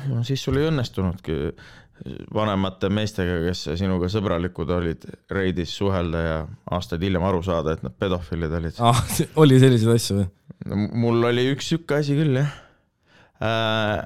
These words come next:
Speaker 2: Aga see oli nagu mingi levinud asi või, või?
Speaker 1: Vot ma ei tea,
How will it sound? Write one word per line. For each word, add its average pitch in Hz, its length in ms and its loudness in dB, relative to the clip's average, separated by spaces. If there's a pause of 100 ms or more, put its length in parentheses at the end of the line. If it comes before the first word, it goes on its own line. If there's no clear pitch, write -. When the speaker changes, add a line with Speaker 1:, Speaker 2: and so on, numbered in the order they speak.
(760)
Speaker 2:
Aga 107 100 2
see 113 80 8
oli 117 140 6
nagu 110 100 6
mingi 110 160 4
levinud 98 380 2
asi 85 180 -4
või, 82 240 -8
või? 85 220 -8 (160)
Speaker 1:
Vot 117 180 0
ma 160 80 0
ei 120 160 -2
tea, 139 240 2